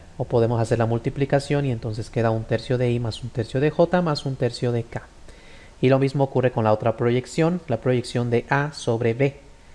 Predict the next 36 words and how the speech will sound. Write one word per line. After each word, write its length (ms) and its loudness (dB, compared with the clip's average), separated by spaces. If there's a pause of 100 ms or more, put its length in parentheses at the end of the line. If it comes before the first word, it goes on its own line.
(220)
Entonces 440 -4
arriba 340 4
va 120 6
el 80 2
producto 440 0
punto, 420 0
que 160 -2
es 220 -4
uno, 300 4 (400)
y 80 4
abajo 320 6
la 120 4
norma 320 2
de 140 2
B 180 2
al 160 2
cuadrado, 460 2
que 120 -2
también 380 -4
fue 200 0
tres, 440 0 (640)
y 80 2
luego 200 6
se 100 0
multiplica 640 2
por 180 6
el 140 4
vector 420 0
B, 300 2 (420)
que 260 4
es 220 -4
I 120 0
menos 280 0
J 280 0
más 180 -2
K. 200 2